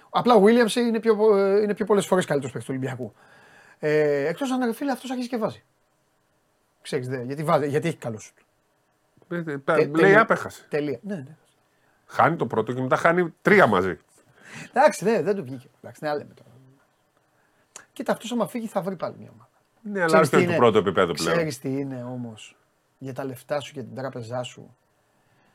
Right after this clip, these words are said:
Speaker 1: Ξέρεις τι είναι, ρε φίλε, να είσαι αναπληρωματικός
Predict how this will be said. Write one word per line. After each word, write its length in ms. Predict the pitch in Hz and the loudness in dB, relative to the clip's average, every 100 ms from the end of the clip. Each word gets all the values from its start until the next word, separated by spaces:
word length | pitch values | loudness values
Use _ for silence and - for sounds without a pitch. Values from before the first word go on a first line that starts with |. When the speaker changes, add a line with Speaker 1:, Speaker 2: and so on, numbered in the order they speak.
| _ _ | _ _
Speaker 1:
Ξέρεις 320 | - - 147 | -18 -16 -14
τι 120 | - 139 | -12 -10
είναι, 160 | 117 | -10
ρε 100 | 104 | -14
φίλε, 260 | 107 101 107 | -20 -20 -18
να 100 | 110 | -16
είσαι 380 | 117 - - 113 _ _ _ _ _ _ _ _ _ _ | -14 -16 -20 _ _ _ _ _ _ _ _ _ _ _
αναπληρωματικός 1160 | - 127 120 127 120 110 104 _ 160 127 - | -12 -12 -10 -10 -10 -12 -16 _ -10 -10 -14